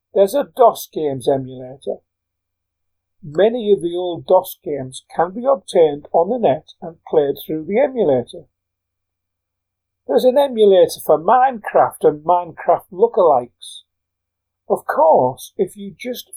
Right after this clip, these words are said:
fancy a quick game of solitaire, there are approximately ninety different varieties of the game, all built in.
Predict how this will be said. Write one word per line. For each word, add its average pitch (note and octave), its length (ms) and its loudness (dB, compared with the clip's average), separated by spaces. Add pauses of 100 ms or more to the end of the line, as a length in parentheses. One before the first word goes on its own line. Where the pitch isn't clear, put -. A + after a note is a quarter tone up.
(120)
fancy A3 360 -2
a G#3+ 120 -6
quick - 320 -10
game F#3 260 -2
of D#3+ 140 -8
solitaire, G3 720 -4 (680)
there F#3+ 180 2
are G3 340 2
approximately B3+ 1120 -4
ninety A#3+ 680 -2
different B3 520 -10
varieties A#3 800 -2
of C3+ 140 -2
the C#3 80 -8
game, C3+ 440 -4
all G3 320 2
built F#3+ 300 0
in. C#3 240 2